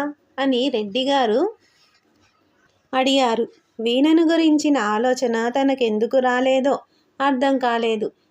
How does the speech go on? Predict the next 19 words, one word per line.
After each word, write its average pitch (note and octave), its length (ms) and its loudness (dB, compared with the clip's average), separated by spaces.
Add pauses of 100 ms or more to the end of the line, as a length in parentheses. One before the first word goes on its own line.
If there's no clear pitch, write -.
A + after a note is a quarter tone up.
(120)
ఇన్ని D4 300 4
రోజుల C4 420 2
నుంచి C#4+ 300 2
ఇంట్లో B3 540 0
పడి A#3 280 -2
ఉంటే B3 480 0
ఎందుకు A3+ 420 -2
వినాలనిపించలేదు C4 1300 0
తనకు? C4 540 -4 (460)
వీణ B3+ 260 2
ఎలా B3+ 360 0
పలుకుతుందో, A#3+ 720 -4 (480)
ఎంత D4 220 4
రసం C4 540 0 (360)
కనిపిస్తుందో C4 840 -2 (200)
చూడాలనుకున్నాడు. A3 1080 -2 (340)
"అవును," B3 420 0 (360)
సారంగపాణి C4+ 1080 0
జవాబు. G3+ 420 -2